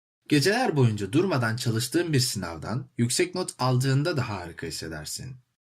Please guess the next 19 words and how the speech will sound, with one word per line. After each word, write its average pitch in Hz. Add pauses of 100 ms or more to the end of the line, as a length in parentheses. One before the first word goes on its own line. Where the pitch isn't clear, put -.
(640)
Yıllardır 139
ya 120
da 117
aylardır 127
beklediğin 101
promosyonu 113
aldığında 101
da 92
harika 82
hissedersin. - (880)
Aynı 262
zamanda 107
yetişkinler 151
için 135
olan 107
sitelere 110
girip 117 (140)
porno 165
izleyerek 110